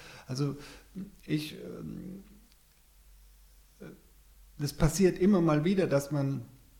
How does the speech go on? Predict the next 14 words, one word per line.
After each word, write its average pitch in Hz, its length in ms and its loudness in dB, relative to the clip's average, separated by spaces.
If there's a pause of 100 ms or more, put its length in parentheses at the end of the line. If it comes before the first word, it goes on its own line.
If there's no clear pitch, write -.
(800)
Schmerzen 151 520 0
woanders 185 440 0
hat 151 220 0
oder 139 220 -2
Symptome 147 540 0
sich 131 180 -4
verschieben. 190 680 2 (1000)
Aber 143 300 -4
ich 147 140 -4
finde 175 260 2
es 170 100 -2
nicht 165 220 0
schlimm, 247 260 0
weil 143 300 0